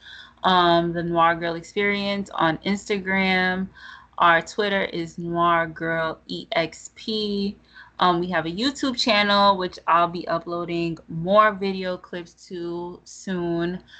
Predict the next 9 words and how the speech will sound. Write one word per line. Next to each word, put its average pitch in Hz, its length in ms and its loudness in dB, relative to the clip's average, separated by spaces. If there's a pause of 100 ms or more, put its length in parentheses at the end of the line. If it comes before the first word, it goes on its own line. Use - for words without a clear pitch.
(160)
Um, 180 300 0
it's 170 160 -8
The 185 160 -6
Noir 170 300 0
Girl 170 160 -4
Experience 170 600 -6
Podcast 156 840 -2
on 160 140 -4
YouTube. 208 720 0